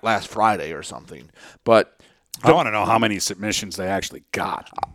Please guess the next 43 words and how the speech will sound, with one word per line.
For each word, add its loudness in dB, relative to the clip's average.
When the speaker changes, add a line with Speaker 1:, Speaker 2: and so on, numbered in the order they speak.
Speaker 1:
Uh, 12
I 12
heard 12
a 12
hundred, 2
over 8
a 8
hundred -2
and -14
fifty. -14
Speaker 2:
Which, -6
that's 4
a -12
pretty 2
good 6
response. 0
Speaker 1:
Yes. 4
But, 8
um, 12
and 4
unless 6
I 12
get 4
this 0
confirmed, 0
um, 6
I 6
don't 10
wanna 8
throw 4
this 4
out 8
there 2
yet, 2
but 8
I 10
will 8
say 6
if 4
the -2
five 6
I 8
saw 6